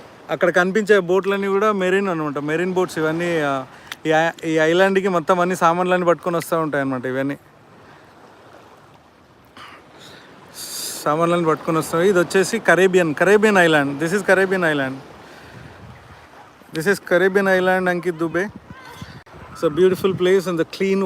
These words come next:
ocean. The water is, like, amazing water. Actually, ఇవాళ ఇంకా కొంచెం డార్క్ ఉంది, but, ఆ,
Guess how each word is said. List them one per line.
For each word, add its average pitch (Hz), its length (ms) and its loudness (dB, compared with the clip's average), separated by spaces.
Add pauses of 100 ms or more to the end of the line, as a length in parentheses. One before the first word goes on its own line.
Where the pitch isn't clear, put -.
ocean. 196 340 -2 (760)
The 156 80 2 (100)
water 175 320 4 (100)
is, 170 160 0
like, 156 140 -2 (960)
amazing 180 400 0
water. 135 220 -2 (2000)
Actually, 220 400 6 (240)
ఇవాళ 170 200 4
ఇంకా 170 220 0
కొంచెం 180 300 0
డార్క్ 156 360 2
ఉంది, 202 340 2 (500)
but, 147 160 -6
ఆ, 135 460 0